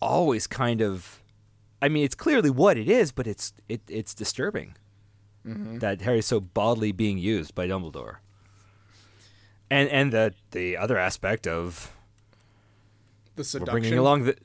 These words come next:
Speaker 1: the, bringing along the young boy to get the old walrus man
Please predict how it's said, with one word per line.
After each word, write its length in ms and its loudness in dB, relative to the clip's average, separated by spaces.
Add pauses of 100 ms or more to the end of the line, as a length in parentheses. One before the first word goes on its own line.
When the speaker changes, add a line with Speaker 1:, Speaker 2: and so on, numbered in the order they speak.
(100)
Speaker 1:
the, 160 2
bringing 320 0
along 240 2
the 100 0
young 260 0
boy 320 4
to 80 0
get 220 0
the 380 0 (560)
old 260 0
walrus 420 0
man 440 -2